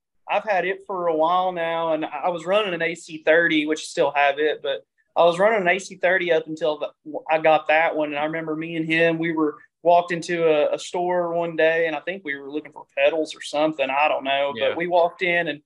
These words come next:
Speaker 1: there that thing was sitting there, you know, on sale or whatever. And I was like, "Man, I've never played one of those." And just turning that amp on, plugging into it, I had it dialed in within probably ten seconds. And I was like,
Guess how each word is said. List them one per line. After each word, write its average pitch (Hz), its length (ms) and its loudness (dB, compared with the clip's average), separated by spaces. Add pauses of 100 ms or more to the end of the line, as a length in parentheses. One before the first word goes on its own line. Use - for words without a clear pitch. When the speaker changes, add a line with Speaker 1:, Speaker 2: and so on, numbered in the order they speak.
(340)
Speaker 1:
there 196 220 2
that 190 140 0
thing 196 280 -2
was 185 420 0
sitting 185 280 -4
there, 160 480 0
you 156 120 -8
know, 143 200 -2 (760)
on 196 280 4
sale 196 580 2
or 156 120 -4
whatever. 185 400 -2
And 160 100 -6
I 170 100 -6
was 160 180 -16
like, 127 220 -6 (960)
"Man, 196 340 -2
I've 220 120 0
never 214 220 0
played 247 360 -2
one 165 220 2
of 156 80 2
those." 151 600 2
And 147 540 0 (120)
just 190 440 -4
turning 208 340 0
that 190 180 2
amp 185 260 -2
on, 175 520 -2
plugging 170 380 2
into 160 360 0
it, 160 160 4 (560)
I 180 140 6
had 196 180 4
it 160 140 0
dialed 156 340 2
in 151 220 -6
within 147 360 -8
probably 143 500 2
ten 139 340 -2
seconds. 127 600 2
And 143 80 -4
I 135 120 0
was 131 160 -2
like, 135 240 0